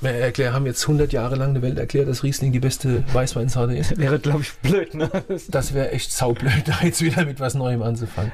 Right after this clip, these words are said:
Speaker 2: Ähm, aber meine Frage zielte darauf ab, aber es kann durchaus sein, dass wir schon an der einen oder anderen Stelle vielleicht Dinge sehen, die heute nicht wachsen können, die vielleicht
Speaker 1: Ja.
Speaker 2: irgendwann bei uns dann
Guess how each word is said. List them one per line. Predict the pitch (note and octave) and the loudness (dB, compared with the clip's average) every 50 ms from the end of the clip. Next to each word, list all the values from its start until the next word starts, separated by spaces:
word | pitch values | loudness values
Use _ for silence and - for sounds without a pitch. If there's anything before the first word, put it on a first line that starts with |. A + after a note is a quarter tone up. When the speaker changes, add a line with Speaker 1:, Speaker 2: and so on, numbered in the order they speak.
| - - | -6 -2
Speaker 2:
Ähm, | - A#2 A#2 E2 | 0 0 2 2
aber | E2 A#2+ A#2 | 2 2 2
meine | A#2+ A#2 B2+ | 2 0 -2
Frage | - - A#2+ A#2+ B2+ - | -2 0 0 0 0 -2
zielte | - - C3+ C3 C3 | -2 -2 0 0 0
darauf | B2 B2 A#2+ A2+ | 0 0 -2 -2
ab, | - - - | -4 -6 -4
aber | A2+ G#2 | -2 -2
es | A#2 - - | -2 -2 -2
kann | - B2 B2 A#2 | -4 -4 -4 -4
durchaus | A2+ A2+ B2+ C3 A2 B2+ A#2+ | -2 -2 -2 0 -2 -2 -2
sein, | - A#2 A#2 B2+ D3 | 0 0 0 0 0
dass | C#3 C3 - - | 0 -2 0 0
wir | C#3 B2+ | -2 0
schon | - - G3 G#3+ F#3+ D3+ | 0 0 -2 -2 -2 -2
an | G2 A#2+ | 0 0
der | A#2+ A2 F2 | 0 0 0
einen | F#2+ G#2+ A2+ B2 | 0 0 0 0
oder | C3+ - A2+ | 0 2 2
anderen | G2+ G#2 A2+ G#2+ | 2 2 0 0
Stelle | - - A2+ G#2+ B2+ D3 | 0 0 -2 -2 -2 -2
vielleicht | - C3+ B2 A#2 - - | -2 0 0 0 0 0
Dinge | C3 B2+ C3+ C3+ | 0 0 0 0
sehen, | A#2 A#2 A#2 A2 B2+ D3+ | 0 2 2 2 2 0
die | D3 C#3 A#2+ | 0 0 2
heute | A2 A2+ B2 B2+ - D3 C#3+ C3+ B2+ C3+ D3 - - | 2 2 2 2 2 0 0 0 0 -2 -6 -6 -2
nicht | G#2+ A#2 C3+ C#3 - - | 0 0 2 0 -2 -4
wachsen | C#3+ C#3 C#3+ - - D3+ D3 | -4 -4 -4 -4 -4 -4 -2
können, | - D#3 D#3 D#3+ C#3+ | -2 -2 -2 0 0
die | C3 | 0
vielleicht | A2+ C3+ C3 C3 C3 - | 0 2 2 0 0 0
Speaker 1:
Ja. | A2 | 0
Speaker 2:
irgendwann | - G2 - C3+ D3 | 0 0 0 0 0
bei | C#3 C3+ A2 | 0 0 0
uns | D3 D3 - - | -2 -4 -4 -2
dann | D3+ C#3+ D3 C#3+ | -2 -2 -2 -2